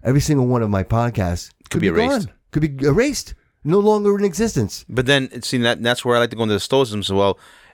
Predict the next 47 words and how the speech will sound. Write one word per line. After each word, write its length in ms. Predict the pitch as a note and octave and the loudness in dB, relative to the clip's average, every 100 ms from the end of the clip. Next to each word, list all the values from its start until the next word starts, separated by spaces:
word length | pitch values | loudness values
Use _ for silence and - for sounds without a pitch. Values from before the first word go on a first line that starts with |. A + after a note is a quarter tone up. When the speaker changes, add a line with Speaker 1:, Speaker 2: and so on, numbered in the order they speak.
| - | -8
Speaker 2:
if 120 | G2+ | -4
it 80 | A2+ | 0
got 200 | C3 C3 | 2 2
erased, 500 | C3 C#3 A2+ - - | 2 2 0 -4 -10
and 180 | G#2 G2 | -6 -4
then 140 | G2 - | -4 -2
I 160 | G#2+ B2+ | -2 -2
couldn't, 300 | - A#2 - - | -4 -8 -8 -4
as 160 | A2 | -2
well 180 | A2 C3+ | 0 2
as 120 | B2 | 0
the 120 | G#2+ G2 | -2 -8
future 220 | C#3 B2+ | -4 -4
I 40 | |
can't 140 | B2 A2+ | -4 -6
control, 280 | G#2+ A#2+ - | -2 0 0
I 80 | G#2 | -2
couldn't 200 | A2 G#2 | -4 -4
control 260 | F#2+ G#2+ | -2 0
that. 140 | F2+ - | 0 0
I 80 | A2+ | -2
just 180 | A#2+ - | -2 -2
did 60 | |
what 100 | A2 G#2 | 0 0
I 60 | |
did 160 | F#2+ A2 | 0 -2
at 40 | |
the 80 | G2 | -2
time, 340 | - A2+ B2+ C3+ - _ - | -2 -2 -2 -6 -18 _ -8
and 80 | |
I 60 | G2 | -6
did 160 | F#2 G#2 | -2 -2
what 260 | F#2+ D#2+ | 0 0
I 80 | F#2 | 0
thought 140 | F#2+ | -2
was 140 | E2+ F2+ | -4 -4
best. 240 | F#2 E2 | -4 0
Speaker 1:
There 100 | F#2 | 0
you 60 | F#2 | 2
go. 260 | B2+ C3 - - _ | 2 2 -2 -14 _
Speaker 2:
But 80 | C#3+ | 0
also 380 | F3+ C#4 E3 F#3 | 2 2 2 2
Speaker 1:
Which 60 | C#3+ | 2
brings 240 | D#3+ C#3+ | 0 -2
you 80 | D3+ | -4
back 360 | G#2+ C3 C3+ - | 0 0 -2 -2
to 160 | B2 | 2